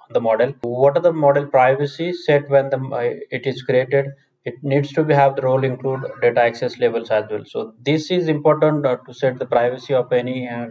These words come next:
models, uh, because there may be model, different, different models which, uh, you may not be wanted to see,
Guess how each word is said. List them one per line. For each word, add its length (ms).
models, 540
uh, 60
because 420
there 200
may 200
be 100
model, 420
different, 280
different 260
models 480
which, 540
uh, 220
you 220
may 160
not 280
be 220
wanted 360
to 140
see, 420